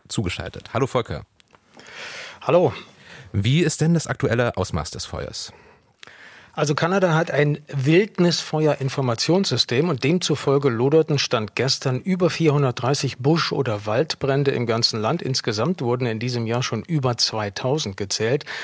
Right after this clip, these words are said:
Speaker 2: Viele der Brände haben sich schon im Mai oder noch früher entzündet. Das heißt, vor Beginn der üblichen Feuersaison in der Provinz Alberta im Westen ist schon im vergangenen Monat eine Fläche von über zehntausend Quadratkilometern verbrannt.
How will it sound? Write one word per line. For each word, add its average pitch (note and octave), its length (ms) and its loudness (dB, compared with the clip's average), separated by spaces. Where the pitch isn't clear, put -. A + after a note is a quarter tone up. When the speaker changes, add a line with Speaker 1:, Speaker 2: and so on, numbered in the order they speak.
Speaker 2:
Viele F#3+ 340 2
der A#2 140 0
Brände A2+ 360 0
haben B2+ 200 -2
sich A#2+ 160 -2
schon A2+ 180 -2
im A2+ 140 -6
Mai A#2+ 360 0
oder B2+ 260 0
noch A#2+ 280 -2
früher A2+ 460 -4
entzündet. C3 560 -2
Das - 160 -2
heißt, B2 220 -4
vor D3+ 260 0
Beginn D3 320 2
der C3+ 220 0
üblichen B2+ 480 -2
Feuersaison C#3 840 0
in C#3+ 120 -2
der A2+ 100 0
Provinz A#2+ 560 -2
Alberta A2 720 -4
im G#2 180 -8
Westen B2+ 360 0
ist - 260 -4
schon B2 240 -2
im A#2 160 -6
vergangenen B2+ 480 0
Monat C#3 280 2
eine B2 200 -4
Fläche C3 340 -4
von A2+ 180 -6
über B2+ 320 -2
zehntausend C#3+ 800 -2
Quadratkilometern C3+ 840 -2
verbrannt. B2+ 460 -2